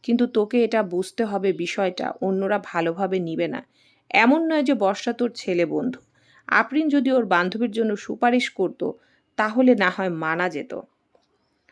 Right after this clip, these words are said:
আহিল খাবার থেকে হাত সরিয়ে নেয়, চোখ মুখ শক্ত করে ভাইয়ের দিকে তাকিয়ে বলে, "তা নিয়ে আমার কোনো মাথা ব্যথা নেই, আমরা তো জানি আমরা শুধু বন্ধু, আমি আমার কথা বলে দিয়েছি।" একটু থেমেছে, মায়ের দিকে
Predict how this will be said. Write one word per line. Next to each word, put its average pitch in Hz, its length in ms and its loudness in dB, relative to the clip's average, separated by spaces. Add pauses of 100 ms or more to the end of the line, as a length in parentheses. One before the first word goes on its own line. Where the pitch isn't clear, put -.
(100)
আহিল 285 300 2
খাবার 233 380 0
থেকে 254 240 -2
হাত 190 280 -4
সরিয়ে 202 400 -2
নেয়, 156 240 -6
চোখ 220 320 0
মুখ 226 200 -2
শক্ত - 420 -6
করে 208 220 2
ভাইয়ের 180 380 -2
দিকে 196 220 -6
তাকিয়ে 196 440 0
বলে, 165 320 -4 (400)
"তা 233 200 6
নিয়ে 269 320 6
আমার 202 300 2
কোনো 220 260 0
মাথা 175 340 -2
ব্যথা 190 260 -4
নেই, 151 320 -8
আমরা 214 300 2
তো 262 140 2
জানি 147 420 -4
আমরা 208 300 0
শুধু 220 320 -2
বন্ধু, 165 500 -4 (380)
আমি 254 300 6
আমার 269 280 4
কথা 190 260 0
বলে 202 240 2
দিয়েছি।" - 540 -4 (960)
একটু 285 340 2
থেমেছে, 214 460 0
মায়ের 190 480 2
দিকে 185 300 -4